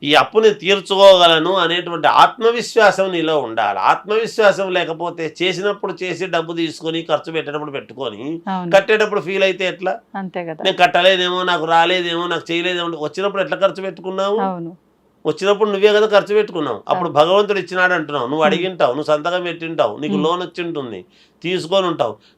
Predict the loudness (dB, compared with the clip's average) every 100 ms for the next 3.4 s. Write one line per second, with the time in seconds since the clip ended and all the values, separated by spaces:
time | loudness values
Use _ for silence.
0 | 2 4 6 6 4 2 0 0 0 0
1 | -2 -2 -2 2 2 0 -2 -4 -4 -4
2 | -4 -4 -2 -2 -2 -4 -4 -6 -8 -12
3 | _ -8 -6 -8